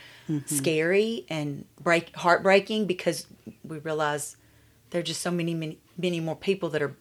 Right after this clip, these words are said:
Speaker 2: believing that. And
Speaker 1: Yeah. So for us to be able to counter that in a, in an everyday situation, um,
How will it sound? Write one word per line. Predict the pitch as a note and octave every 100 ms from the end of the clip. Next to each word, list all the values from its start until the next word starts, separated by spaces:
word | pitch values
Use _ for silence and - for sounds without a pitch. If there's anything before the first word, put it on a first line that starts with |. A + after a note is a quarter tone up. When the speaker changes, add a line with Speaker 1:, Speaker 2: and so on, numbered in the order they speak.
| -
Speaker 2:
believing | D3 D#3+ C4 G#3 C3+
that. | B2+ - - -
And | C3+ C3 C3 - - _ _ _ _ - -
Speaker 1:
Yeah. | F3+ D#3+ D3 D3 _ - -
So | - - F#3+ E3+ E3+ - -
for | - G#3+
us | G3+ G#3
to | -
be | F#3+ F#3+
able | F3+ F3+ E3+
to | - -
counter | - G3 F3 D#3+ D3 C#3+ - _ _ -
that | D3 D3 C#3 - -
in | D#3+
a, | D3+ - F#3
in | D#3+
an | D#3+
everyday | F3+ E3+ F3+ D#3+ D#3+ D3+ D3+
situation, | - D#3+ D#3 D3+ C#3 C#3+ D3 B2 A#2+ C3 - - - - -
um, | D#3+ D3 D3